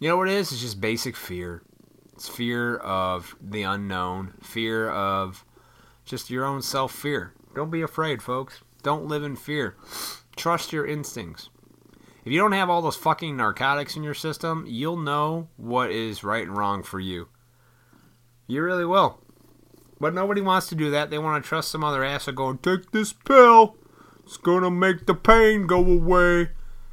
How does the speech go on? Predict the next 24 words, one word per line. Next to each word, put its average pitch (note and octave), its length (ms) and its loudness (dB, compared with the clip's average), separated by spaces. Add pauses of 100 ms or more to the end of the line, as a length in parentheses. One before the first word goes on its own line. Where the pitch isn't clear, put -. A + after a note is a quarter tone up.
Kind C#3+ 320 2
of. C3 340 -2
Not D#3 220 0
really. B2+ 460 -2
You'll C3+ 140 -6
feel D3 300 -4
good A#2+ 320 -6
for G#2+ 140 -6
a E2+ 40 -6
brief A2 300 -6
period A2 360 -6
of D#2 100 -16
time, A2 400 -4
but G2 200 -6
in A#2 120 -14
the G#2 80 -10
long A#2 340 -4
run, G2 240 -4
man, G2 180 -8
that D3 100 -10
shit D#3+ 200 -10
fucks - 380 -8
you A#2+ 140 -12
up. F#3+ 240 -6